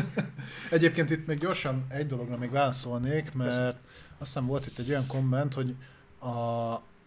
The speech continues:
Speaker 1: Psychonauts azt a Micro alatt már csak két évig fejlesztették. Igen, igen, igen. Tehát, hogy összvég-, ö, össze-vissza két évig dolgozott a Double Fine az M S-nél, a többi időben független stúdió volt. Igen, ha jól tudom, akkor ez úgy nézett ki, hogy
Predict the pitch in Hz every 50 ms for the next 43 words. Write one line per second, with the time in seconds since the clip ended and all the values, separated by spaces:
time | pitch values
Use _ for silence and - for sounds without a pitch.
0 | - - 139 - - 156 160 175 170 175 - 135 123 123 127 123 120 120 123 135
1 | 147 139 - - - - - - - - - - _ _ _ - - - 135 131
2 | 127 131 131 - - 135 123 127 139 156 170 165 - 143 135 135 135 135 127 127
3 | 131 131 131 - 139 135 131 131 131 120 113 110 113 117 113 - - - - -
4 | - - - - - - - 123 117 113 120 131 131 - - 160 151 - - -
5 | - 202 190 196 - 151 143 143 135 131 131 120 127 120 117 110 104 - - -
6 | - - - - - - 131 127 147 165 185 180 - - 151 139 131 147 135 147
7 | 156 143 139 135 135 135 156 151 - 143 127 135 143 - - - - - - -
8 | - 139 131 127 127 123 127 - 156 139 139 139 127 123 123 131 131 131 131 120
9 | 127 127 131 131 110 135 131 120 127 123 127 - 123 117 113 110 123 117 117 120
10 | - - - - 127 135 156 160 151 131 131 - 147 139 135 131 131 127 127 123
11 | 123 127 127 - 135 135 131 131 135 131 - 139 131 131 131 131 127 127 175 175
12 | 190 170 139 139 165 196 202 196 165 147 143 131 131 143 135 135 160 165 156 139
13 | 135 131 135 127 131 - 160 131 143 143 135 135